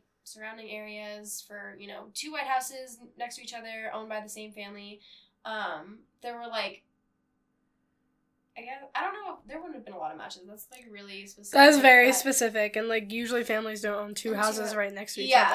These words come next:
Speaker 2: other.
Speaker 1: yeah. Um, so I guess they looked and they didn't really find anything,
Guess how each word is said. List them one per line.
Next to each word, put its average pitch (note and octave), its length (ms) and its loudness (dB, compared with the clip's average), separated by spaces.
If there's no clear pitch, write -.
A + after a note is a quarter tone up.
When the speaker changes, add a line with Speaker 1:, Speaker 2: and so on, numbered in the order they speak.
Speaker 2:
other. A#3+ 80 -6
Speaker 1:
yeah. A3+ 380 -2
Um, A3 440 -2
so A#3 200 -4
I A3+ 580 0
guess D4+ 160 -2
they F4 160 -4
looked - 360 -4
and A#3+ 140 -6
they A#3+ 120 -12
didn't A#3+ 260 -12
really B3 220 -12
find A3 560 -10
anything, G#3+ 680 -14